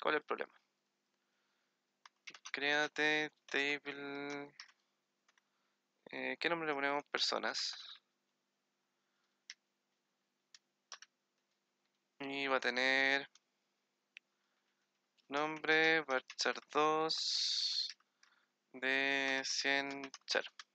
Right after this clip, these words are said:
Y va a tener apellido, también varchar dos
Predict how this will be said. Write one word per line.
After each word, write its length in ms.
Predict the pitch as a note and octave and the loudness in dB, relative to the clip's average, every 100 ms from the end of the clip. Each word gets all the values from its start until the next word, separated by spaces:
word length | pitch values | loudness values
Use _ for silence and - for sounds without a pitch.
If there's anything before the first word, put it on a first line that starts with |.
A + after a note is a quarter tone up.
| _ _ _ _ _ _ - - _ _ _ - - _ _ _ _ | _ _ _ _ _ _ -20 -20 _ _ _ -20 -20 _ _ _ _
Y 220 | C3+ C3+ | -6 -2
va 80 | B2+ | 0
a 40 | |
tener 420 | A#2 A#2 B2 B2 - | 0 2 2 2 -2
apellido, 1200 | A#2+ B2 A#2+ A#2+ A#2 A#2+ A#2+ C#3 D#3+ D#3 D#3+ D#3 - _ _ _ _ | 0 0 2 0 2 0 0 -2 0 0 0 -2 -6 _ _ _ _
también 340 | C3+ B2 C3 C3+ | -6 -4 -4 -2
varchar 380 | C3 - C3 | -4 -2 -4
dos 420 | C3+ D3+ - - | -2 -2 0 -2